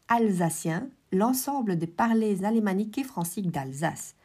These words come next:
Tous ces dialectes ont une origine linguistique commune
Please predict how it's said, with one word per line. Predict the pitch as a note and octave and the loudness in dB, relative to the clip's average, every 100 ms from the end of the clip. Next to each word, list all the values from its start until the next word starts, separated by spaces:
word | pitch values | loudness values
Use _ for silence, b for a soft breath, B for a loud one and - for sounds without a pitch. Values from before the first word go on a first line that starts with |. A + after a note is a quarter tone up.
| b b b - | b b b -2
Tous | D4+ | 0
ces | D4 E3+ | 2 0
dialectes | D3+ G3+ F#3+ A3 - - | 0 0 0 -2 -8 -8
ont | B3+ D4+ | -6 -2
une | G3 G3+ | 0 0
origine | A3 A3 G3 E3+ | 2 2 4 2
linguistique | A3+ A3 A3 - G#3 - _ | 0 -2 -4 -4 -6 -8 _
commune | C#4 A#3+ A#3 C4+ | 0 2 2 0